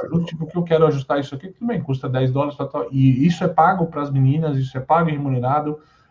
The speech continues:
Ele mostra de uma forma muito transparente a cadeia de valor dele, que ele não tá ficando enriquecido com o serviço que tá te vendendo, entendeu?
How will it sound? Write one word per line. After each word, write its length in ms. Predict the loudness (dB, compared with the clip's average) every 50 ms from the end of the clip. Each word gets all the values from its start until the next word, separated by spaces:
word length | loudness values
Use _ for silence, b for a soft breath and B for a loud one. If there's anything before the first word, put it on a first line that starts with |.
| b b b
Ele 200 | -2 0 0 2
mostra 320 | 2 2 2 2 0 -2
de 60 | -2
uma 120 | -2 -2 0
forma 200 | 0 0 0 2
muito 300 | 2 2 2 0 -2 -6
transparente 720 | -4 -4 -4 -2 -2 0 0 2 2 2 0 -2 -2 -4
a 40 | -4
cadeia 280 | -4 -2 -2 -2 -2 -2
de 80 | 0
valor 240 | 0 0 0 0 0
dele, 200 | 0 0 -2 -2
que 100 | -6 -10 -10
ele 60 | -8
não 120 | -6 -4
tá 260 | -2 2 2 2 2 2
ficando 400 | 0 -6 _ -4 -2 0 0 0
enriquecido 520 | 0 -2 -4 -4 -6 -6 -4 -4 -8 -8 -8
com 120 | -8 -8
o 40 | -8
serviço 300 | -6 -4 -2 -2 -2 -4
que 40 | -4
tá 60 | -8
te 140 | -8 -8 -8
vendendo, 300 | -8 -8 -8 -8 -10 -14 _ _ _ _ _
entendeu? 420 | -12 -10 -6 -2 -2 -2 -2 -4